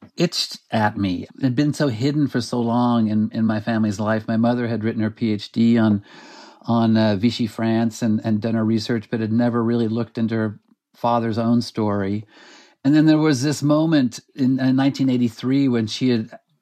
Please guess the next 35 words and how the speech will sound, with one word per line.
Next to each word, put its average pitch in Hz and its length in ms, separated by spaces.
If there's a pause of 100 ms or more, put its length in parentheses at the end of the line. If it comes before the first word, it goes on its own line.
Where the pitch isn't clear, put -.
actually 120 300
gone 120 320
back 120 260
to 117 60
the 110 120
village 117 400
where 110 100
he 104 160
had 107 160
been 101 520
the - 60
principal 123 440
of 104 40
the 107 60
school 107 320
as 98 140
well 110 240
as 107 100
the 113 80
Nazi 101 300
Party 107 280
chief, 98 380 (500)
and 117 480 (640)
was 120 160
about 135 240
to 131 80
leave 139 320
when 123 120
she 113 100
saw 117 220
an 113 80
old 107 160
man 117 560 (100)
walking 104 480
by. 92 540